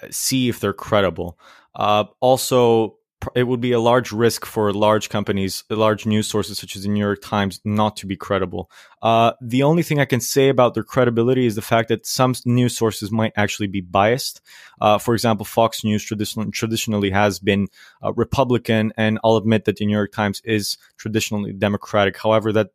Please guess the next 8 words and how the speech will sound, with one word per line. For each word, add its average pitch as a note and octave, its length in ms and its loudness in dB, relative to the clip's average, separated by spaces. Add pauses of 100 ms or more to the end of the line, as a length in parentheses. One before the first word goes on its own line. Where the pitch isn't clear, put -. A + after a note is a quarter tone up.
(140)
doesn't A2 340 0
mean A2+ 240 2
that G#2 160 0
they G2+ 240 0 (400)
are G#2+ 240 4
false. - 580 0
They A#2 180 0
just - 340 -6